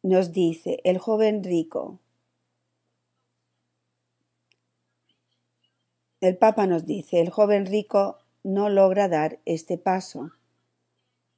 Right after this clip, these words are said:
a pesar de haber sido alcanzado por la mirada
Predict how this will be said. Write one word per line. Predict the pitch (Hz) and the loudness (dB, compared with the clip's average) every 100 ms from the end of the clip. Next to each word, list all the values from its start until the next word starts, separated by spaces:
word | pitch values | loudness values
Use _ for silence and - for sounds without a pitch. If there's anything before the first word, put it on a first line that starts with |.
| _ - | _ -4
a | 175 | -2
pesar | 185 175 - 208 208 208 - - _ _ - | 0 -2 0 2 2 -2 -6 -16 _ _ -8
de | 175 180 | 0 4
haber | 180 185 | 4 4
sido | 185 - 202 175 170 175 208 _ _ _ _ _ _ _ | 2 -6 -4 -2 -4 -6 -10 _ _ _ _ _ _ _
alcanzado | 175 175 175 190 175 170 - 196 185 170 160 - - | 4 4 4 0 0 -2 -2 2 2 0 -2 -4 -8
por | - 170 | -6 -2
la | 170 | 0
mirada | 165 160 175 185 170 160 160 | 0 2 4 4 2 -2 -6